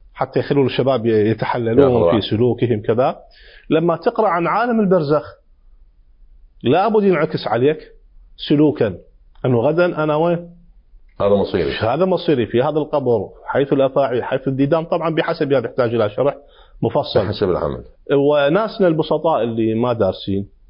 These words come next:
Speaker 1: يتفاعل مع هذه الأمور أكثر مني، أنا اللي دارس واللي ما دارس. فتشوف هذا الموضوع راح ينعكس على حياة الإنسان، على سلوك الإنسان. كذلك الذي يعتقد بوجود جنة ونار،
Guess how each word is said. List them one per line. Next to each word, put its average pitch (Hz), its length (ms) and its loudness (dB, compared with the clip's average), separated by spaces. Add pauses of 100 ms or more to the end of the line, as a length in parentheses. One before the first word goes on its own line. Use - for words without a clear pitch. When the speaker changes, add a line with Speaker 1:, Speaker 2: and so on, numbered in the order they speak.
(120)
Speaker 1:
يتفاعل 170 540 0
مع 160 300 0
هذه 160 60 -2
الأمور 165 320 0
أكثر - 220 -2
مني، 123 420 0
أنا 113 180 -2
اللي 110 160 0
دارس 113 440 0
واللي 95 240 -4
ما 110 160 0
دارس. 110 240 0 (720)
فتشوف 226 600 0
هذا 247 320 -2
الموضوع 185 440 2
راح 160 200 -2
ينعكس 269 360 -4
على 165 220 2
حياة 131 340 0
الإنسان، 95 500 -4
على 135 240 0 (100)
سلوك 110 220 -2
الإنسان. 95 400 -4 (320)
كذلك 208 380 0
الذي 208 200 2
يعتقد 190 400 0
بوجود 190 300 4
جنة 208 520 2
ونار، 208 360 0